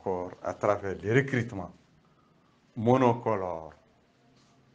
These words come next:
que nous observons chaque jour et des recrutements qui militent encore pour davantage de division, davantage de frustration, davantage de,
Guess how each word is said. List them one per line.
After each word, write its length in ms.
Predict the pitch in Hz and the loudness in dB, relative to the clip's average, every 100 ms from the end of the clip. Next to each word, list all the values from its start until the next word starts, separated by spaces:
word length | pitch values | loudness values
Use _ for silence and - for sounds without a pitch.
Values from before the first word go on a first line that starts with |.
| _ | _
que 100 | - | -8
nous 240 | 101 92 110 | -6 -6 -6
observons 560 | 120 - 95 - 90 | -6 -6 -8 -8 -12
chaque 320 | 87 127 - 95 | -6 -4 -4 -6
jour 320 | 90 85 82 _ _ _ _ _ _ _ _ _ _ - - | -14 -14 -16 _ _ _ _ _ _ _ _ _ _ -18 -8
et 520 | 113 104 95 85 80 - _ _ _ - | -4 -2 -4 -6 -12 -16 _ _ _ -4
des 160 | 107 123 | 4 4
recrutements 560 | 113 113 104 107 110 | 4 -2 -8 -4 -6
qui 180 | - 127 | -2 2
militent 640 | 151 147 139 - - - _ - - - _ _ _ _ - | 4 4 2 -2 -16 -20 _ -18 -18 -20 _ _ _ _ 0
encore 580 | 127 123 - 117 113 - | 0 0 4 4 4 0
pour 200 | 110 101 | -8 -2
davantage 680 | 95 131 135 120 120 113 98 | 2 4 2 2 2 2 0
de 80 | 95 | -8
division, 560 | 107 104 95 - 85 - _ _ _ _ _ _ _ _ _ _ _ _ _ _ _ - | -8 -8 -10 -14 -16 -18 _ _ _ _ _ _ _ _ _ _ _ _ _ _ _ -8
davantage 720 | 101 120 104 110 110 113 113 | 2 2 4 0 2 2 2
de 80 | 98 | -2
frustration, 720 | - 139 - - 98 - - - - - - _ _ _ _ _ _ _ _ _ _ | -6 -6 -4 0 -2 -2 -14 -18 -20 -20 -20 _ _ _ _ _ _ _ _ _ _
davantage 920 | 117 127 113 120 117 117 104 113 95 92 | -4 0 4 4 2 2 4 4 2 -6
de, 320 | 104 92 82 | -6 -6 -8